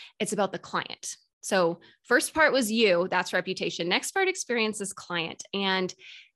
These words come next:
that's, what is their customer experience with you? Maybe just, you know, the initial consultation, coming to one of your events, listening to your podcast, but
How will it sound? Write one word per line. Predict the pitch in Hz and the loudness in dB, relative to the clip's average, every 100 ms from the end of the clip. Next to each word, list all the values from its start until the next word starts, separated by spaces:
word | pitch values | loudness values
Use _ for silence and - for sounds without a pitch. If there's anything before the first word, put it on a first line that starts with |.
| - | 0
that's, | 381 - | 0 2
what | 190 214 | 2 2
is | - | 2
their | 427 | -2
customer | 392 254 - 226 208 | -2 -6 -4 -2 -2
experience | 190 - - 185 165 - | -4 -6 -2 -2 -2 -8
with | 123 - | -10 -8
you? | 113 - - _ - - | -8 -8 -16 _ -20 -4
Maybe | - 269 302 | 2 4 4
just, | 262 254 - | 4 2 0
you | 240 | 0
know, | 214 | 0
the | 196 196 | 0 0
initial | 175 - 175 | -2 -2 -6
consultation, | 165 - 175 - 165 - 285 277 - 269 262 254 | -8 -8 -8 -6 -8 -6 -4 -2 0 2 2 2
coming | 220 190 180 | -2 -4 -4
to | - | -4
one | 175 | -4
of | 170 | -2
your | 165 170 | -2 -2
events, | 214 240 240 - | 2 2 2 -2
listening | 175 - 175 175 | -4 -2 -2 -2
to | - | -6
your | 180 | -8
podcast, | - 262 254 262 233 226 - - - - - - | -2 0 0 0 0 0 -4 -14 -16 -16 -6 2
but | 277 294 240 240 | 6 6 4 0